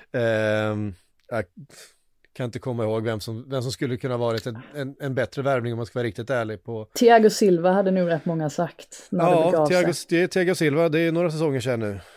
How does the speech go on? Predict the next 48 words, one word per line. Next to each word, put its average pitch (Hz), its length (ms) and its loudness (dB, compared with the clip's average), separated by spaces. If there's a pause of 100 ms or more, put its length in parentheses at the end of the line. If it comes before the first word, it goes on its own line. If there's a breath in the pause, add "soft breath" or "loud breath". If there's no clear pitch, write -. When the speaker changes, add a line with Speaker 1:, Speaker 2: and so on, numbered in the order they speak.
(240 soft breath)
Speaker 1:
Ehm, 120 720 -4 (960)
det - 60 -20
kanske 127 220 -10
skulle 127 200 -6
vara 123 160 0
den 127 200 -2
då. 90 180 -8 (540)
Sen 170 300 0 (120)
var 156 240 0
ju 151 60 4
Thiago 147 320 2
Silva 139 360 0
inte 139 260 -2
en, 135 200 -2
ett, 143 220 -8 (100)
ett 139 120 -2
helt, 131 360 -2
eh, 127 180 0
oprövat 135 540 0
<laughs> - 80 -8
kort, - 380 -6
om 151 160 -2
man 139 120 -2
säger 143 240 -2
så, 127 200 -4
när 127 100 -6
han 131 160 -8
kom 135 140 -4
in. 220 120 6
Speaker 2:
Nej, 208 380 6
men 226 160 6
om 240 80 6
vi 240 40 6
Speaker 1:
Han 240 40 8
Speaker 2:
ser - 140 4
Speaker 1:
kanske 196 160 6 (120)
Speaker 2:
till 247 80 6
Speaker 1:
var 170 320 4 (160)
en 151 160 4
av 143 100 2
världens 127 340 2
tre 143 240 2
bästa 135 300 2
mittbackar 131 580 0
när 123 300 2
han 120 120 -2
köptes 117 380 -4
in. 131 200 -2